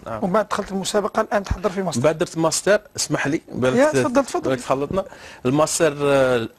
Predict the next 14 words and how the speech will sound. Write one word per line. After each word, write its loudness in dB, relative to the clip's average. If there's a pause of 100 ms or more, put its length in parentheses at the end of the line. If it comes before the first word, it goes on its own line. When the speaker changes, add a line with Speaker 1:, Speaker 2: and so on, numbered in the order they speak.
Speaker 1:
عندي 0
زوج -2
تاع -2
الماستر، -2
الماستر 0
الأول 0
درته -2
هنايا -6
في -12
الجزائر، -2 (440)
مور 2
الليسونس. -2 (300)
Speaker 2:
إيه، -4
ماستر؟ -2